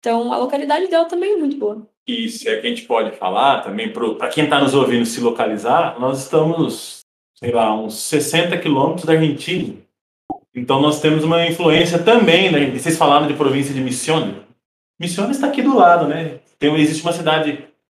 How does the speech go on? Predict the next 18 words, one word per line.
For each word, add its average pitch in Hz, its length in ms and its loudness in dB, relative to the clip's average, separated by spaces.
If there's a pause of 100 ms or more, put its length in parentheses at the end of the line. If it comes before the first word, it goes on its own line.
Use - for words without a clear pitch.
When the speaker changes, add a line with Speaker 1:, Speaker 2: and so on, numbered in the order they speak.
Speaker 2:
que - 60 -20
chama 147 200 0
Barracão. 165 840 0 (480)
Ela 131 240 2
faz, 139 600 -2
ela 127 160 6
tem 147 200 2
limite, 147 440 0
Barracão 139 500 0
no 151 40 -2
estado 131 280 -4
do 127 60 -10
Paraná, 127 460 0
Dionísio 156 400 0
Cerqueira 143 500 -2
em 131 40 -8
Santa 120 300 -10
Catarina, 120 840 -4